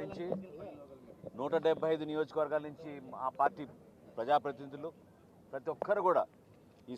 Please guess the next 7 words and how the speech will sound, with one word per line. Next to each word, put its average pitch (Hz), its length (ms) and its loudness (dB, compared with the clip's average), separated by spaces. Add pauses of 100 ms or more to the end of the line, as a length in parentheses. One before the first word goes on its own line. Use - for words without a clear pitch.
సభలో 143 260 4 (120)
పాల్గొని 147 440 2
విజయవంతం 139 460 -4
చేసేటట్టు 131 520 -2 (680)
అహర్నిశలు 139 480 -6
కృషి 135 240 -12
చేస్తున్నారు. 135 420 -6